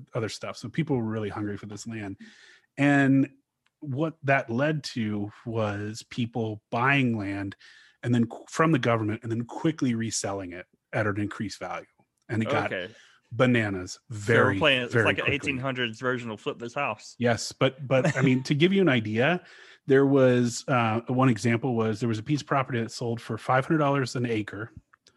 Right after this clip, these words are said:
Speaker 1: uh, when they bought it from the government,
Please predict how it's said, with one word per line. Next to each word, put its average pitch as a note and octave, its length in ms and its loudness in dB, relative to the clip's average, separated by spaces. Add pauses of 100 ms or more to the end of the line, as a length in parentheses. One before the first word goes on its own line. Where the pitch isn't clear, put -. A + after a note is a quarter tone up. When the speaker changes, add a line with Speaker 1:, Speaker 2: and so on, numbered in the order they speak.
(580)
Speaker 1:
uh, A#2 320 4
when B2 180 4
they A2+ 80 4
bought A2+ 200 2
it A#2 60 -6
from B2 120 -4
the A2+ 80 0
government, G#2 500 -2